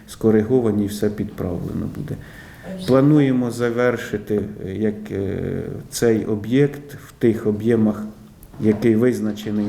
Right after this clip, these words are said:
Speaker 1: на цій частині, е, далекосхідного кладовища. Як ми заїжджаємо з правої сторони, плануємо завершити, якщо все буде в такому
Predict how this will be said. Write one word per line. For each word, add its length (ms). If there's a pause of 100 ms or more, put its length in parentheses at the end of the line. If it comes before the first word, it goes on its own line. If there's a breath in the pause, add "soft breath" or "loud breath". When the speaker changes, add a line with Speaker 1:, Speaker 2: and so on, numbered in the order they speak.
Speaker 1:
на 100
цій 260 (120)
частині, 600 (640 loud breath)
е, 360 (240)
далекосхідного 840
кладовища. 680
Як 220
ми 120
заїжджаємо 760
з 40
правої 460 (480 loud breath)
сторони, 500
плануємо 600
завершити, 680
якщо 340
все 240
буде 340 (280)
в 120
такому 340